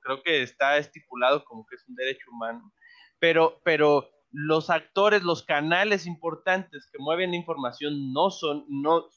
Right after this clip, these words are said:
no son, este, de la sociedad, son privados, ¿no? Y en ese sentido, creo que debería haber un esfuerzo por la sociedad por tratar de regular, eh, de cierta forma,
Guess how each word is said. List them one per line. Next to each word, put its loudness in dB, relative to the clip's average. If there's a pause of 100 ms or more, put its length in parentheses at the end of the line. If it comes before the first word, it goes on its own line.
no -2
son, -4 (260)
este, -6 (560)
de 0
la 2
sociedad, 0
son -10
privados, 0
¿no? -14 (200)
Y 0
en 2
ese -4
sentido, -2 (460)
creo 2
que 0 (200)
debería 2
haber 4
un 2
esfuerzo -2
por -4
la 0
sociedad 0 (320)
por -8
tratar 0
de -2 (120)
regular, -2 (240)
eh, -8
de -10
cierta 0
forma, 0